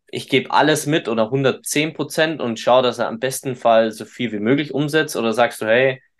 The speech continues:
mm, ja, oder wie machst du's? Ich will's jetzt <laughs> nicht in den Mund legen. Du hast, äh,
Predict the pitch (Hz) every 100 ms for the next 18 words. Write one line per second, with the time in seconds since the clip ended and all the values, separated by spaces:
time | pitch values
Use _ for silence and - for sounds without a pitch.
0 | _ _ _ - 113 113 113 113 113 -
1 | - _ _ _ _ _ _ - - -
2 | 50 50 50 104 104 117 117 113 113 107
3 | 107 - 107 117 110 127 120 - 131 120
4 | 139 113 117 113 110 110 107 - 107 107
5 | 98